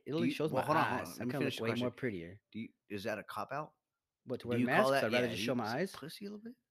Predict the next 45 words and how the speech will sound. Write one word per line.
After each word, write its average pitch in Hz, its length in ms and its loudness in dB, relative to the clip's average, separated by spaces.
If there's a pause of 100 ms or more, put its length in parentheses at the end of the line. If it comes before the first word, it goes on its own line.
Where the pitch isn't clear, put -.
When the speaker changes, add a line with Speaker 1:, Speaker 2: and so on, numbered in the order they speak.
(100)
Speaker 1:
What? 285 240 -4 (280)
Speaker 2:
What? 294 300 -4 (320)
Speaker 1:
Have 123 140 -4
I - 40 2
Speaker 2:
To 139 60 2
wear 190 160 6
Speaker 1:
got - 100 -6
Speaker 2:
fa-, 190 120 6 (140)
face 160 260 0
shield. 160 420 2 (680)
Okay, 156 200 6
so - 120 -2
you're 143 120 6
Speaker 1:
Okay, 160 80 2
Speaker 2:
doing 185 220 8
Speaker 1:
no, 131 40 2
Speaker 2:
half, 156 200 6
Speaker 1:
hold 123 100 -4
on. 104 160 -6
Speaker 2:
you're 147 100 4
doing 185 220 4
half 202 240 2
and 180 120 -2
half. 202 280 -4 (100)
Speaker 1:
Okay, - 100 -6
what's 139 160 -4
your 135 80 -8
question? 107 360 -10 (120)
I'm 107 100 -14
Speaker 2:
Okay, 101 160 -4
Speaker 1:
sorry. 82 80 -4
Speaker 2:
you're 98 100 -4
doing 113 140 -4
half 107 200 -8
and - 60 -20
half. - 100 -20 (540)
You're 101 80 -6
supposed 165 320 -2
to 160 40 -8
be 151 80 -4
covering 117 460 -4
your 90 140 -6
mouth, 95 380 -4
right? 90 240 -2
Speaker 1:
Yeah. 117 220 -2